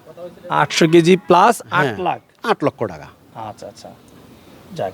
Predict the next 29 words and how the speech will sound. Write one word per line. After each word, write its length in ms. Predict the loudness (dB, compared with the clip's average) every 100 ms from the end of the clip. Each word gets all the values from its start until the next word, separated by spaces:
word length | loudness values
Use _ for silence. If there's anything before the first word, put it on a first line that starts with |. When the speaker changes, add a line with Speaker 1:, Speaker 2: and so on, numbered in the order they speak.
| -6
Speaker 1:
মাশাআল্লাহ, 360 | -6 -4 0 0
খুব 80 |
Speaker 2:
আর 60 | 4
Speaker 1:
সুন্দর 260 | 6 8 6
দাম 180 | 4
Speaker 2:
বিক্রিতে 180 | 2 -2
Speaker 1:
চেয়েছেন, 160 | 0 0
Speaker 2:
আমি 140 | 2
Speaker 1:
নিঃসন্দেহে। 300 | 2 2 -6 -20 _ _ -20 _ _ _ _
Speaker 2:
আমার 240 | 2 6
ইয়া 200 | 6 6
করার 320 | 4 4 4 2 -4 -16 _ -14
আলোচনা 420 | 0 2 2 0 0
সাপেক্ষে 720 | -2 -2 -2 -4 -4 -10 -20 -8
ইয়া 140 | -6
করা 240 | -4 -4 -6
আছে, 160 | -10
সুযোগ 300 | -2 0 0
আছে। 220 | -4 -12 -16
Speaker 1:
আচ্ছা, 340 | -16 -14 -16
আচ্ছা। 160 | -16 -18 -4
এরকম 280 | -2 -2 -4
সুন্দর 280 | -2 -2 -2
সুন্দর 240 | 0 0
শাহিওয়াল 360 | 2 4 6 4
গরু 180 | 2
ক্রয় 180 | 2 0
করতে 220 | 0 -4
চান, 160 | 2 2